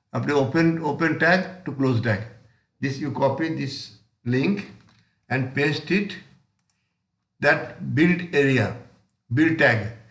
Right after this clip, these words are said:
It is line number nineteen. You put it, just paste it here. Okay?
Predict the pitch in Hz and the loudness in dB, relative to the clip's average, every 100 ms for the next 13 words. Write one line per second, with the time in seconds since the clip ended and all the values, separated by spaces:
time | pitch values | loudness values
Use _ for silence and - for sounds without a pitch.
0 | _ _ 127 139 151 135 139 139 139 139 | _ _ -4 -2 0 4 4 4 2 2
1 | 190 156 127 127 123 104 95 - - 120 | 2 2 0 0 0 0 -2 -12 -10 -8
2 | 127 131 165 160 - - _ _ 101 143 | -6 -6 -6 -10 -14 -20 _ _ -4 -4
3 | 147 - 135 135 147 131 - - 147 123 | -4 -2 -2 -2 -6 -8 -10 -2 2 2
4 | 101 - - _ _ _ _ _ _ - | 2 -6 -16 _ _ _ _ _ _ -8
5 | 139 214 214 | 0 2 2